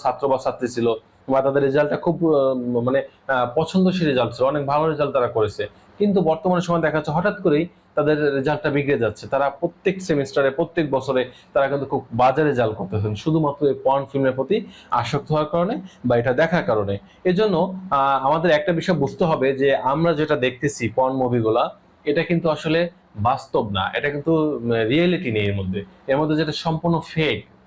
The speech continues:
বা আর্টিফিশিয়াল বিষয়গুলো কিন্তু আমরা দেখতেছি। অর্থাৎ আমরা যদি বিশ মিনিট বা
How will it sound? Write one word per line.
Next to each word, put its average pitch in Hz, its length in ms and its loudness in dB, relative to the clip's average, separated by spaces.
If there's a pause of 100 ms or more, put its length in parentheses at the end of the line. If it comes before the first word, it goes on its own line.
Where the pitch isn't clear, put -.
(200)
বা 127 100 2
আর্টিফিশিয়াল 165 640 2
বিষয়গুলো 147 400 2
কিন্তু 123 180 0
আমরা 113 140 0
দেখতেছি। 104 440 -4 (300)
অর্থাৎ 131 540 0 (800)
আমরা 135 260 2
যদি 139 360 -2 (260)
বিশ 139 280 0
মিনিট 151 320 2
বা 131 400 2